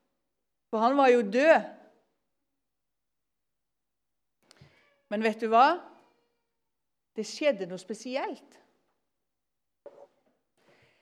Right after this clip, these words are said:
Jesus kom til tårenes palass i Betania, og han kom ikke for sent. Og dette her, det er en sånn fun fact, for i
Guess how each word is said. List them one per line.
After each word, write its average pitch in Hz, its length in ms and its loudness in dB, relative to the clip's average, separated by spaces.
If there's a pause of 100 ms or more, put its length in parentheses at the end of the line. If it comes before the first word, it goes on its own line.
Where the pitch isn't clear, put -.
(340)
Jesus 311 840 6
kom 302 400 6
til 320 240 -2
tårenes 247 760 6
palass 302 600 4 (480)
i 254 160 -2
Betania, 226 560 2 (960)
og 330 460 10 (400)
han 330 420 6
kom 294 400 4 (100)
ikke 277 300 -2
for 226 140 -2
sent. 185 480 -2 (2500)
Og 262 160 6
dette 320 240 4
her, 330 280 8
det 294 100 8
er 320 60 4
en 302 80 2
sånn 294 180 0
fun 214 240 2
fact, 285 340 0
for 269 160 2
i 277 300 -2